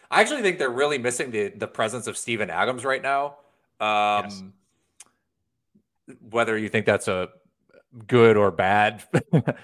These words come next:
Speaker 1: it's kinda up to interpretation. But yeah, I agree. Their bench is not good. I, like, you're, you're leaning so heavily on, like, John Konchar and, and Kennard and Aldama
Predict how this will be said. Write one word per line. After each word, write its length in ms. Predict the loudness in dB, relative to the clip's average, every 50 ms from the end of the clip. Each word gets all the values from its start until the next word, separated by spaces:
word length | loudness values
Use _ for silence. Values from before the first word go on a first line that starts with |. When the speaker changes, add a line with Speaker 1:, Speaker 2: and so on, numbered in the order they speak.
| -20 -20 _ _ _ -8
Speaker 1:
it's 260 | -6 -6 -6 -6 0
kinda 240 | 2 2 2 4 2
up 180 | 0 0 -2 -2
to 100 | -4 -4
interpretation. 680 | 0 0 0 0 0 -4 -2 -2 -2 -2 -2 -6 -6
But 160 | -6 0 4
yeah, 160 | 6 6 6
I 140 | 6 4 0
agree. 260 | 0 -2 -4 -8 -8
Their 140 | -8 -12 -12
bench 260 | -10 -10 -10 -10 -12
is 140 | -14 -12 -10
not 180 | -10 -10 -8 -8
good. 260 | -8 -8 -8 -10 -10 -8
I, 200 | -8 -8 -8 -10 -14 _ _ -20 _ _ _ _ _ _ _ _ _ -4
like, 260 | -2 -2 -2 -6 -18 -20 _ _
you're, 260 | -8 -8 -8 -8 -10 -8
you're 180 | -6 -6 -4
leaning 340 | -4 -4 -4 -4 -4 -6 -6
so 280 | -4 0 2 2 4 4
heavily 360 | 4 2 2 0 -4 -2 -2
on, 140 | -2 -4 -4
like, 200 | -6 -8 -8 -10
John 240 | -10 -8 -8 -10
Konchar 800 | -6 -2 -2 -2 -2 -2 -2 -2 0 0 -2 -4 -6 -8 -10 -10 -12
and, 220 | -14 -16 -20 -20 _ _ _ _ _ _ -10
and 180 | -10 -10 -10 -12 _ -12
Kennard 840 | -10 -10 -8 -4 0 2 4 4 4 4 2 0 0 -2 -4 -4
and 180 | -6 -8 -6 -6
Aldama 1040 | -6 -6 -6 -8 -4 2 4 6 8 8 6 6 4 2 2 0 -2 -8 -14 -18